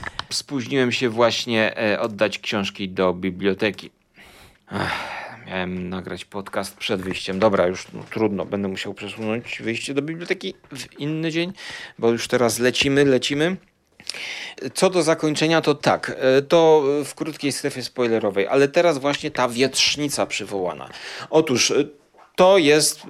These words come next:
powiedzmy, no, e, ekspozycja, więc tutaj większych spoilerów też nie będzie. To, co złapało tych ludzi i wpłynęło na ten pierwszy wypadek,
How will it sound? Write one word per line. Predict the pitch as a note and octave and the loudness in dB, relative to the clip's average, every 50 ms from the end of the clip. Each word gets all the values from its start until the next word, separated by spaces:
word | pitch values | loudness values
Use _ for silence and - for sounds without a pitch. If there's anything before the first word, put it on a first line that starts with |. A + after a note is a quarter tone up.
| B2 C3 B2+ | -4 -2 2
powiedzmy, | C#3+ C3 C#3+ C#3+ C#3+ D3 D3 C#3+ B2+ B2 | 2 4 4 4 2 2 4 4 4 4
no, | C#3 C3+ C3+ C3 - - | 4 4 4 4 4 2
e, | - A#2+ A#2+ - | 2 2 4 4
ekspozycja, | D3 D3+ - - - C#3 A#2 C#3 E3 D#3+ - C#3 C3+ B2+ | 4 2 0 2 2 4 4 4 4 2 2 2 2 2
więc | A#2 B2+ B2+ B2+ B2+ | 2 0 -2 -2 -4
tutaj | - B2 - B2 A2+ A2 | -6 -6 -2 0 0 2
większych | G#2+ A#2+ A#2+ A#2+ - A2 - | 2 0 0 -2 -4 -10 -8
spoilerów | - - G#2 G2+ F#2+ F#2 F#2 G2+ G2 - | -4 -2 0 2 2 2 0 -2 -2 0
też | - E3+ D3+ - - | 0 2 2 0 -2
nie | D#3+ D#3+ D3+ | -2 -2 0
będzie. | D3+ D3+ D3+ D3 D3+ D3 C#3 - - - - - - - - - - - | 0 0 0 0 -2 -2 -2 -4 -8 -14 -14 -14 -14 -14 -14 -14 -10 0
To, | - D3 D#3 F3+ E3 B2 - - - - | 6 8 8 8 8 6 4 0 -10 -12
co | - - - C#3 C3+ B2+ A2 G2 F2+ G2+ | -10 -2 4 6 8 8 8 6 2 -2
złapało | G2 G2 A2 A#2+ A#2+ A#2 - C#3+ D3+ D#3 C#3+ A2 F#2+ F2+ | -4 2 4 4 4 6 6 6 6 6 6 4 2 2
tych | - - G#2+ G2 F#2+ | 0 0 -4 -2 -2
ludzi | G#2 G#2 F#2+ - G2+ E2 G#2+ | -4 -4 -4 -4 -6 -8 -8
i | |
wpłynęło | A2+ - - - A#2 A#2+ A#2+ C#3 D3+ D3+ C3+ A#2 G#2+ G2+ G2 | -10 -10 -6 -2 0 0 2 4 4 4 6 6 4 4 2
na | F#2+ G#2 A2+ A#2 B2 A#2 | 2 0 2 2 2 2
ten | A2+ - A#2+ A2+ G2+ | 2 0 0 0 0
pierwszy | - B2+ D3 - - - - - | 2 4 4 4 2 0 -4 -2
wypadek, | A#2+ B2 A#2 - G#2+ F#2+ F#2+ F#2+ B2+ D3+ D3 - | 0 0 0 2 2 2 4 4 2 2 0 -2